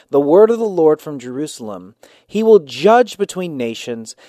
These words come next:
He will settle disputes for many people. They will beat their swords into plowshares and their spears into pruning hooks. Nation will not take up sword against nation, nor will they train for war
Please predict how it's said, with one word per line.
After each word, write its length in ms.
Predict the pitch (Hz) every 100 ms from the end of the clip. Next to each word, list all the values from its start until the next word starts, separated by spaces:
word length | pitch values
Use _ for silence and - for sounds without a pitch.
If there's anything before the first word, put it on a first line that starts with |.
| _
He 160 | 185
will 100 | 190
settle 380 | 175 - 226 233
disputes 800 | 190 170 - - 269 190 - -
for 200 | - 160
many 240 | 151 151 170
people. 500 | 127 110 143 104 107 _ _ _
They 220 | 127 190
will 160 | 214 190
beat 460 | 135 185 247 -
their 180 | - 160 -
swords 500 | - - 233 285 196
into 160 | 156 123
plowshares 920 | - 165 185 196 - 196 190 190 - -
and 200 | 151 139
their 140 | 127
spears 580 | - - 214 220 226 190
into 140 | 156
pruning 400 | 131 - 170 180
hooks. 500 | 151 170 - - - _ _ _ _ _ _ - _ -
Nation 640 | 185 240 - 254 240 233
will 100 | 175
not 380 | 156 156 190 196
take 200 | 202 185
up 120 | 165
sword 320 | - 139 143
against 280 | 147 135 -
nation, 480 | 123 120 - 123 120 _ _ -
nor 340 | 151 196 214
will 160 | 190 175
they 140 | 151
train 460 | 139 - 180 185 185
for 200 | - 190
war 600 | 160 127 127 120 120